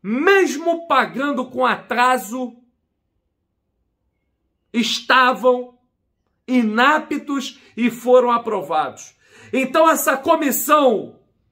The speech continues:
eleitoral é isenta? É isenta onde, gente? Aonde que os outros quatorze são mais sócios do que eu?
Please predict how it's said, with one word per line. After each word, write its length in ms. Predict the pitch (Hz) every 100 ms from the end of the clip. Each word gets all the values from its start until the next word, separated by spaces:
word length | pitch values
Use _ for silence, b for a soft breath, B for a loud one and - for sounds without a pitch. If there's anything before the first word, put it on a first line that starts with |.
| _ _ -
eleitoral 760 | 247 269 311 - 247 240 294
é 120 | 277 226
isenta? 960 | 196 - 196 320 339 - 151 107 - _ _ _ _ _ _ _ _ _ _ _ _ _ _ _ _
É 120 | -
isenta 600 | 339 262 170 359 359 - 277
onde, 500 | 254 381 381 240 262
gente? 680 | 208 175 123 104 - - _ _ _ _ _ _ _ _ _ _ _ _ _ _ _ _ b b
Aonde 500 | 269 285 349 370 285
que 100 | -
os 160 | 285 190
outros 260 | 294 294
quatorze 560 | - 233 202 285 285 226
são 180 | - 254
mais 240 | 262 254
sócios 460 | - 269 269 269 240
do 140 | 233
que 140 | 247 196
eu? 500 | 202 254 233 -